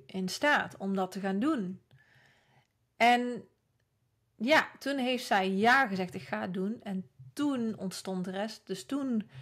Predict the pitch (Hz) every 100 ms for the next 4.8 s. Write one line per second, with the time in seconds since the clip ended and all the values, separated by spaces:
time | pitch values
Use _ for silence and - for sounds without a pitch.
0 | - - - 190 - 190 - - 190 185
1 | 233 269 285 - 247 233 233 - 233 -
2 | 208 220 202 196 196 - - 190 185 185
3 | 185 196 226 262 254 226 220 - 190 -
4 | 185 190 180 180 180 180 180 180